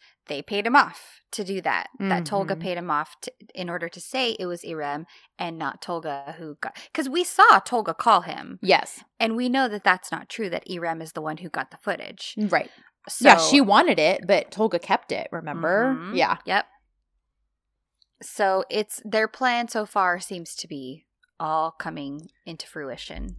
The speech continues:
Speaker 2: Yes. So more evil tween, more evil tween, evil twin.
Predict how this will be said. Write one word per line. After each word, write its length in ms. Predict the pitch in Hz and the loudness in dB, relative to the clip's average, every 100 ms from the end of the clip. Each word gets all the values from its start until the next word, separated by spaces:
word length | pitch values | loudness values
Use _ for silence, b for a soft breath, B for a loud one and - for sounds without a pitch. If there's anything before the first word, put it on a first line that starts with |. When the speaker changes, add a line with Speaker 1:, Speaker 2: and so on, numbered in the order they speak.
| - | -12
Speaker 2:
Yes. 520 | - - - - - - | -10 -8 -8 -10 -14 -8
So 340 | - 202 190 | 2 4 4
more 240 | 196 226 247 | 6 4 4
evil 280 | 247 240 | 4 2
tween, 400 | 247 - 214 202 - - - | 0 -2 -4 -4 -8 -12 -4
more 240 | 202 220 | 0 2
evil 220 | 226 220 220 | 2 0 0
tween, 540 | - 196 175 214 330 - | -4 -6 -2 -2 -4 -6
evil 280 | 180 170 170 | -4 0 0
twin. 440 | - 160 170 | -2 -4 -2